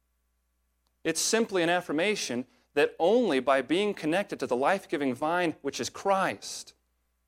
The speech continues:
does life come, does growth come, does beauty come, does health come. Only through that connection do those things come. You really want your neighbor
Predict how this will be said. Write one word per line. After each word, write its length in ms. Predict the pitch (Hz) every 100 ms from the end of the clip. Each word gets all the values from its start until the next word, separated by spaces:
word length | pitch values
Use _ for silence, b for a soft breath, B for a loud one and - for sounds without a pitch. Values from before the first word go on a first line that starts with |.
| _ _ _
does 200 | 190 190
life 400 | 190 208 202 -
come, 420 | - 233 196 98 98
does 180 | 175 160
growth 440 | 185 202 202 -
come, 280 | 185 156 113
does 200 | 165 147
beauty 500 | - 170 254 233 156
come, 360 | - 135 104 -
does 200 | 156 170
health 360 | 202 214 208 -
come. 260 | 165 107 -
Only 400 | 185 247 262 175
through 200 | - 170
that 160 | 180
connection 540 | 185 202 262 - - - b b
do 80 | 139
those 280 | 120 123 -
things 200 | 170 165
come. 420 | - 240 202 104 _ _ _ _ _
You 160 | 131 135
really 480 | 113 131 151 220 226
want 380 | 180 190 -
your 120 | 190 185
neighbor 540 | 135 147 170 247 285